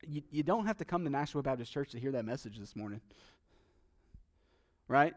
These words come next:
You, you just, you just don't. In fact, that message is getting <laughs> proclaimed in churches all over the place today, probably.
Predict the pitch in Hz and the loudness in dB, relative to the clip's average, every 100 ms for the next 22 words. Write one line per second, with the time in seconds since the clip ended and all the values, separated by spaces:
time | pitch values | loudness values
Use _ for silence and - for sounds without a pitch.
0 | - 151 143 143 127 127 123 123 139 _ | -4 -8 -8 -8 -6 -4 -4 -6 -14 _
1 | _ _ _ _ _ _ _ _ _ - | _ _ _ _ _ _ _ _ _ -14
2 | 107 117 117 151 127 131 120 107 151 - | -10 -10 -12 -8 0 2 0 -2 -12 -18
3 | - _ _ _ _ - - - 151 180 | -20 _ _ _ _ -20 -4 2 6 8
4 | 165 170 165 151 135 156 139 156 143 - | 10 8 4 0 4 4 4 0 -4 4
5 | 175 165 151 139 139 151 139 135 131 135 | 6 6 4 2 2 0 2 2 6 4
6 | 147 113 113 101 - 110 110 107 110 104 | 4 0 -2 -2 -4 -2 -2 -2 -4 -4
7 | 110 | -6